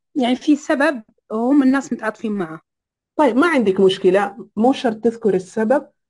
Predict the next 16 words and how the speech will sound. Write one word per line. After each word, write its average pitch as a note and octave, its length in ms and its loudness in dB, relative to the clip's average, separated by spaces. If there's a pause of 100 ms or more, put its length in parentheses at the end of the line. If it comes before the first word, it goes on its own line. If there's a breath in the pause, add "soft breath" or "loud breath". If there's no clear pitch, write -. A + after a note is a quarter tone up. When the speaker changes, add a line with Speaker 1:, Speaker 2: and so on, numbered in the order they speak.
(420)
Speaker 2:
لكن A3 560 -4
نقول G3+ 460 -4
طفل D4 580 -4
حالة A#3+ 400 -4
خاصة D#3+ 540 -10
زي A3 240 -4
ما F3 80 -10
قلت، D#3+ 400 -14 (560)
مختلف C4+ 580 0
Speaker 1:
الحمد B3+ 140 -2
Speaker 2:
عن G3+ 60 -2
Speaker 1:
لله. G3 80 -4
Speaker 2:
باقي A3+ 220 0
الأطفال G#3 460 -2
في A3+ 140 -8
حاجة، D#3 460 -10